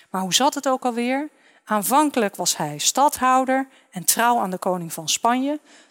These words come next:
totdat hij in opstand kwam tegen de Spaanse koning.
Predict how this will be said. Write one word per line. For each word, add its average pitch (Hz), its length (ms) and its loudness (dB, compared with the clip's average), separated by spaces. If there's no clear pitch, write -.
totdat 359 380 2
hij 269 200 2
in 233 320 -4
opstand 185 480 0
kwam 156 380 -4
tegen 165 280 -2
de 160 60 -10
Spaanse 147 460 -2
koning. 147 520 -14